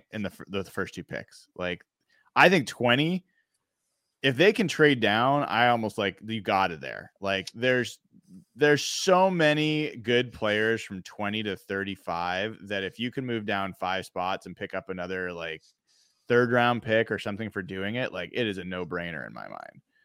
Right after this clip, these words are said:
Um, and then this, the fifth pick,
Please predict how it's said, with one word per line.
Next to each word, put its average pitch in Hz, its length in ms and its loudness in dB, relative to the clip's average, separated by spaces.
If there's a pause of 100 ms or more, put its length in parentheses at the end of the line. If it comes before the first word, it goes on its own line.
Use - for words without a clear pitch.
(540)
Um, 107 480 2
and 127 140 2
then 147 100 6
this, 151 200 0
the - 120 -4
fifth 196 300 6
pick, 160 320 6